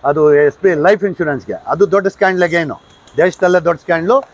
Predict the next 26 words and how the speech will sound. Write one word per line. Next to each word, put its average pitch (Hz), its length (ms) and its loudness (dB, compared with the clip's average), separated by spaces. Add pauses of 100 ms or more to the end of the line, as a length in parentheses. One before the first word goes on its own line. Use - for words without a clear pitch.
(180)
ಇಲ್ಲಿ 196 200 4
ತನಕ 196 240 0
ಈ 185 180 2
ಥರ 196 220 2
ಸ್ಕ್ಯಾಂಡಲ್ 185 400 -2
ಲಕ್ಷಾಂತರ 190 380 -2
ಜನಕ್ಕಾಗಿದೆ. 170 680 -2 (340)
ಹನ್ನೊಂದು 214 520 0
ಸಾವಿರದ 208 440 2
ಆರುನೂರು 196 580 2
ಕೋಟಿ 202 280 -2
ರೂಪಾಯಿ 190 360 0 (540)
ಅವರ 190 240 2
ಬ್ಯಾಲೆನ್ಸ್ 196 400 0
ಶೀಟ್ 214 180 0
ಪ್ರಕಾರನೇ 196 560 -2 (300)
ಈ 196 160 2
ಇನ್ಶೂರೆನ್ಸ್ 208 580 0
ದಂಧೆನಲ್ಲಿ, 196 580 0 (680)
ಇನ್ಶೂರೆನ್ಸ್ 190 500 0
ದಂಧೆನಲ್ಲಿ 190 640 2 (640)
ಬ್ರೋಕರೇಜ್ 226 480 2
ಹೊಡೆದಿದ್ದಾರೆ, 214 440 4
ಅವರೇ 220 220 4
ಡಿಕ್ಲೇರ್ 226 340 0
ಮಾಡ್ಕೊಂಡಿದ್ದಾರೆ. 214 720 0